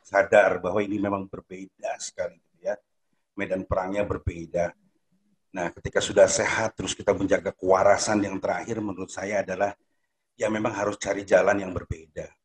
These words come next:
Untuk mendapatkan hasil yang berbeda dengan cara yang sama, saya kira tidak fair.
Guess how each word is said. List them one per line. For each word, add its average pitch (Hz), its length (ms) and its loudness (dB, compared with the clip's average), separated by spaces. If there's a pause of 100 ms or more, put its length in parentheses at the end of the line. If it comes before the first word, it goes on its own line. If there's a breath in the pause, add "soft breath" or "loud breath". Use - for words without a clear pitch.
Untuk - 160 -8
mendapatkan 101 480 0
hasil 104 320 -6
yang 107 160 -2
berbeda 107 320 -2
dengan 98 320 -8
cara 110 320 -4
yang 113 160 -6
sama, 127 400 -4 (880)
saya 90 160 -2
kira 98 160 2
tidak 87 320 -2
fair. 80 240 -12